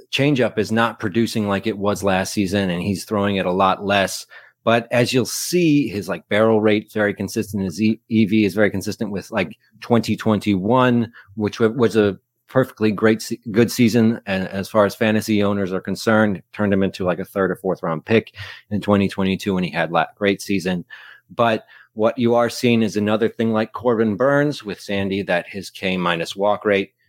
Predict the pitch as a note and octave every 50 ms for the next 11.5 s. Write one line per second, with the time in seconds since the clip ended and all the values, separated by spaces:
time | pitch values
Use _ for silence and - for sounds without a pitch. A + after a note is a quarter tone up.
0 | _ _ _ _ _ _ _ _ - F2+ - - - G#2 F#2+ G2 G2 F2+ D#2 -
1 | - - - - F#2+ F#2+ G#2+ A2 A2+ G#2+ F#2+ F#2+ F2 F#2 F#2+ F2 F2+ - F2+ F2
2 | E2 D#2 D#2+ E2+ F2+ F2+ F2+ D2 F#2 F#2+ F#2 - - - C3+ C3+ - A#2 G2 F2
3 | F2+ - _ _ _ G#2 F#2+ G2 F#2+ F#2 F2 - F#2+ F#2+ F#2+ - - - F#2+ E2+
4 | D#2+ D#2+ D2 - F2 E2 D#2 D#2+ E2+ D#2+ D#2 - - - F#2+ E2+ - - G2+ F#2+
5 | F2 E2 F2+ F2 E2+ - - _ - - - - - - - _ _ G#2+ G2+ G#2
6 | G#2 G2+ G2+ G2+ G2 F#2 G2 G#2 A#2+ C3 B2 - A2+ B2+ A#2+ A2 - - - -
7 | - - A2+ G#2+ G2+ G2+ G2 G#2+ - - G#2 G2+ G2+ F2+ F2+ G2+ G2 G2 F2 -
8 | - - G2+ G2 - - F2 - - - F#2+ F#2+ F#2 E2 F2+ F2 E2+ F2 F2 -
9 | _ _ _ _ _ _ _ _ _ _ - G2+ G2 G2+ A2 G#2 G#2 F#2+ C3 D3
10 | E3 F3+ F3 - - D3+ C#3+ D3 C3 - - _ _ C3 C3 D3 D3+ D3 E3 E3
11 | D#3+ D#3 D3+ D3+ D3+ D3+ D#3 E3 D#3 -